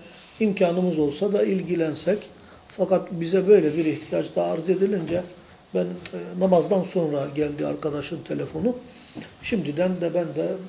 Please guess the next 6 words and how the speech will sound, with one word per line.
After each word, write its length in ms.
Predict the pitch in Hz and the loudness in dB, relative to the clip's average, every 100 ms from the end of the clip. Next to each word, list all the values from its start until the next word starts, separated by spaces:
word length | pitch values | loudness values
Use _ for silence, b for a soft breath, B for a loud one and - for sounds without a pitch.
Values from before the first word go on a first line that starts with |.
| - - | -14 -8
hatırıma 460 | 160 165 160 165 | -6 -2 0 0
ilk 180 | 165 151 | 0 0
olarak 380 | 147 160 170 170 | 0 0 -2 0
buraya 220 | 160 139 | 2 0
söylemek 560 | - 151 147 147 139 - | -2 -4 -4 -8 -10 -8
geldi. 380 | 143 147 202 | -8 -4 -6